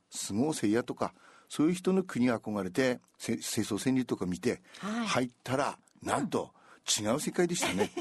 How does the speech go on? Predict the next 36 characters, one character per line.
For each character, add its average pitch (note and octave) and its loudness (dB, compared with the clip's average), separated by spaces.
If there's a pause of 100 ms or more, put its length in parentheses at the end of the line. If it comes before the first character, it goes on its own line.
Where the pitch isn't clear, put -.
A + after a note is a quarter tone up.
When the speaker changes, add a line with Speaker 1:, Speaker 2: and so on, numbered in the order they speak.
(280)
Speaker 1:
<laughs> - -6
な A#2+ 2
ん B2 -6
か、 A#2 -4
地 A#2 -2
蔵 A2+ 4
様 C3 2
が C#3+ 2
泣 B2 0
い A2 -4
た A2+ 0
り、 B2 0 (240)
母 A2+ 0
親 B2 2
が C3 0
ど A2+ -2
う A2 4
の A#2 4
っ A#2 -2
て、 G#2 -2 (400)
う A2 -2
ん、 A#2 -4 (220)
こ - -2
れ - -2
ち - -6
ょ - 0
っ - -2
と D3 2
俺 G#2 2
さ、 D3 0
合 B2+ 0
わ G2 -2
な B2 0
い D3 0
な A#2 0
と。 - -14